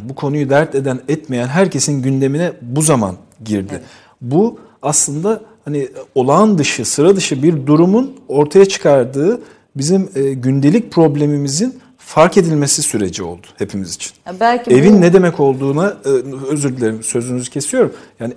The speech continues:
Speaker 1: evin üzerine düşünmek için, e, bizi bir anlamda mecbur bırakan bir durum bu. Deprem de öyleydi. Bunlar dediğim gibi çok olağan dışı durumlar. Bunlara ihtiyacımız olmamalıydı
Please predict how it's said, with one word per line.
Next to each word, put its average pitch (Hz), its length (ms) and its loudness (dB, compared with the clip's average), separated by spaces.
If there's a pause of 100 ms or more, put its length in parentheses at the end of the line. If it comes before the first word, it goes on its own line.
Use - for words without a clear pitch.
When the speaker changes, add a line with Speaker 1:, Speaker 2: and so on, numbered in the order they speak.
Speaker 1:
evin 147 240 4
üzerine 147 600 0
düşünmek 165 540 -2
için, 170 400 -6 (560)
e, 117 420 -6
bizi 170 320 0
bir 175 60 4
anlamda 175 460 0
mecbur 147 480 2
bırakan 135 440 2
bir 113 300 -8 (200)
durum 104 320 -6
bu. 90 120 -16 (400)
Deprem 165 520 2
de 160 40 4
öyleydi. 101 460 2
Bunlar 175 380 0
dediğim 185 220 2
gibi 170 140 -2
çok - 280 0
olağan 180 320 6
dışı 202 220 0
durumlar. 143 580 -2 (180)
Bunlara 160 340 4
ihtiyacımız 165 580 4
olmamalıydı 135 800 2